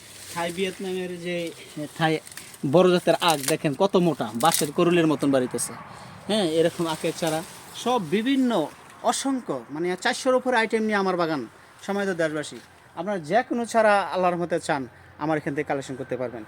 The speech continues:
আমার এখানে ডুরিয়ান কোন, পার্সিমন কোন, এভোকাডো কোন। এই যে আরেকটা,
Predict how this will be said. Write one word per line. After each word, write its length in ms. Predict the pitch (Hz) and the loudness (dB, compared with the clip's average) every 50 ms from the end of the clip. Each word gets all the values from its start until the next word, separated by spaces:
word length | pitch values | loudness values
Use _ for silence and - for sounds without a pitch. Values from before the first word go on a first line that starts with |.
| - - - - - - | -18 -20 -20 -20 -16 -10
আমার 180 | 160 160 165 165 | -6 -4 -2 -2
এখানে 240 | 160 - 175 160 151 | -2 -2 -4 -4 -4
ডুরিয়ান 400 | 147 156 165 156 165 160 151 156 | -2 -2 0 2 4 2 2 2
কোন, 240 | - - 151 151 156 147 | 0 0 0 0 0 0
পার্সিমন 420 | - 156 156 - - 151 156 156 156 151 | 0 0 -2 -2 -4 -4 -2 -2 -2 0
কোন, 120 | 156 151 151 151 | 0 0 2 2
এভোকাডো 440 | 151 151 151 151 147 151 143 151 143 | 0 0 0 0 -2 -2 -2 -2 0
কোন। 180 | 151 151 147 147 139 - - - - - - | 0 0 0 0 -2 -6 -14 -16 -16 -10 -8
এই 80 | 180 190 | -6 -2
যে 100 | 208 202 | 0 0
আরেকটা, 400 | 180 185 190 208 - - 226 | 2 2 0 -2 -2 0 2